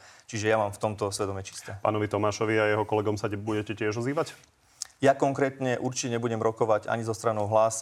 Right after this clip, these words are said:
Speaker 1: ani so stranou Smer, ani so stranou S N S a Republika. My máme jasne a od začiatku to hovoríme, že nebudeme rokovať s týmito stranami, nebudeme sa nimi spolčovať. Ani pred voľbami, ani po voľbách.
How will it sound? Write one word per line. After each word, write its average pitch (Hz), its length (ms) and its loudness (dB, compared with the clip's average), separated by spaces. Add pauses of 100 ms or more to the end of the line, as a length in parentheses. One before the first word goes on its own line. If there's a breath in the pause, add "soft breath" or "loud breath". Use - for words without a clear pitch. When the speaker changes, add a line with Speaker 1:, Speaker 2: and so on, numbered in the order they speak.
Speaker 1:
ani 110 160 -2
so 104 80 -6
stranou 104 320 -4
Smer, 117 480 2
ani 113 240 0
so 107 80 -4
stranou 107 320 -2
S 107 160 -4
N 104 160 -4
S - 80 -4
a 101 80 0
Republika. 101 560 -4 (400 loud breath)
My 120 320 -2
máme 113 320 2
jasne 110 640 2
a 101 320 0
od 113 80 -2
začiatku 113 400 -2
to 113 80 0
hovoríme, 107 400 -4
že 98 400 -4
nebudeme 123 400 0
rokovať 117 240 0
s - 80 -10
týmito 110 240 -8
stranami, 110 560 0
nebudeme 110 320 -4
sa 107 160 -8
nimi 104 160 -12
spolčovať. 107 840 -2 (180)
Ani 131 240 2
pred 120 160 2
voľbami, 104 560 -2
ani 107 160 -2
po 104 160 -4
voľbách. 92 260 -6